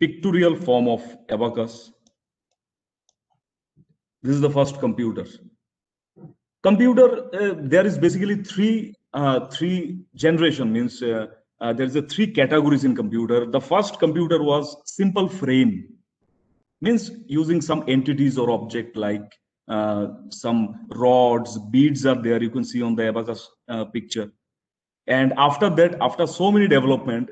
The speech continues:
there is a mechanical computers, means machine components used. Uh, they are, uh, designed by extraordinary scientists like Pascal, Napier,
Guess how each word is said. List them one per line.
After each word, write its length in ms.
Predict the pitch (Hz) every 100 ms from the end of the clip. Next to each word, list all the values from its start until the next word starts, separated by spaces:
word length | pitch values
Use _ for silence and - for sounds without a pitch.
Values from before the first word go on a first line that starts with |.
| -
there 200 | 117 117
is 220 | 123 110
a 160 | 120 113
mechanical 640 | 113 127 139 185 190 185
computers, 720 | 151 127 131 120 113 104 - _
means 320 | 113 120 110 -
machine 320 | 120 117 139
components 500 | 131 120 139 139 135
used. 440 | 120 120 117 120 - _ _ _ _ _
Uh, 320 | - 104 104 101 101
they 100 | 113
are, 520 | 110 107 107 104 101
uh, 40 | 98 104
designed 540 | 123 123 143 156 135
by 340 | 123 123 113 - - - -
extraordinary 640 | 110 - 131 120 127 120
scientists 560 | 113 113 110 123 110 -
like 400 | 117 107 107 107 -
Pascal, 540 | 120 120 - 135 123
Napier, 640 | 113 117 117 127 113 107